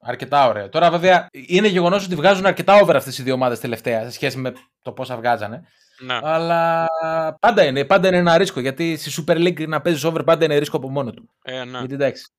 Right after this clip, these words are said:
Speaker 1: πουλμανάρες είναι
Speaker 2: Εγώ,
Speaker 1: πουλμανάρες.
Speaker 2: εγώ, παιδιά, θεωρώ ότι αυτά είναι μάτς σκοπιμότητας. Δεν χρειάζεται να ζοριστεί καμία από τις δύο. Βολεύει το χ, ένα βαθμό ακόμα και όλοι ευχαριστημένοι.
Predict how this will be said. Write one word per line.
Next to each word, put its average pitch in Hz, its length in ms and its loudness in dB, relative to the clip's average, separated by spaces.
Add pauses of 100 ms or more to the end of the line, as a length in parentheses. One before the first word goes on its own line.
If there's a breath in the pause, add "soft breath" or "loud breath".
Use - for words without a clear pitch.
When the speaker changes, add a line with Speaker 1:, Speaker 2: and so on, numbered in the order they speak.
(180)
Speaker 1:
πουλμανάρες 139 480 2
είναι 151 80 -2
Speaker 2:
Εγώ, 143 100 -4
Speaker 1:
πουλμανάρες. 135 560 -6
Speaker 2:
εγώ, 156 200 -8
παιδιά, 175 280 -2
θεωρώ 165 240 -2
ότι 170 140 -2
αυτά 160 220 -2
είναι 170 140 -2
μάτς 160 240 -2
σκοπιμότητας. 151 1000 -6
Δεν 160 200 -6
χρειάζεται 131 680 -2
να 123 100 -4
ζοριστεί 123 380 -10
καμία 139 280 -6
από 131 80 -12
τις 117 140 -16
δύο. 120 380 -8
Βολεύει 196 480 2
το - 120 -6
χ, - 120 -10 (600)
ένα 185 240 -2
βαθμό 131 320 -2
ακόμα 202 380 -6 (440)
και 214 400 -4
όλοι 208 200 -4
ευχαριστημένοι. 165 680 -6